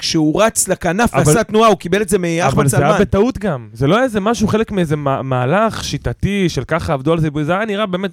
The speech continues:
Speaker 2: משהו מקרי, שפשוט הוא הצליח ל-, ל-, להשתלט עליו בזמן.
Speaker 1: אגב, שאמרת ברח לו הכדור, הבנתי את ה-, זה. זה ברח כהן.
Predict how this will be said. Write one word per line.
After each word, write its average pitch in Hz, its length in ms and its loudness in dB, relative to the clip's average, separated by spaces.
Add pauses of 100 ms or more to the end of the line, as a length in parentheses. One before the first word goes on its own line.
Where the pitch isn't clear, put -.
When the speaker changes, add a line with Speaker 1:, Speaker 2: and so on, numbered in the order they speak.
(120)
Speaker 2:
משהו 190 280 -2
מקרי, 175 440 -2 (420)
שפשוט - 500 -2
הוא 175 140 4
הצליח 208 380 0
ל-, 180 80 0
ל-, 156 420 4
להשתלט 185 380 2
עליו 160 120 2
בזמן. 135 380 -2 (180)
Speaker 1:
אגב, 139 260 -4
שאמרת 143 420 -4
ברח 135 480 -4
לו 151 120 0
הכדור, 147 480 -2
הבנתי 143 540 -10
את - 60 -16
ה-, 120 440 -8
זה. 117 200 -8 (720)
זה 131 200 -8
ברח 131 720 -2
כהן. 147 300 0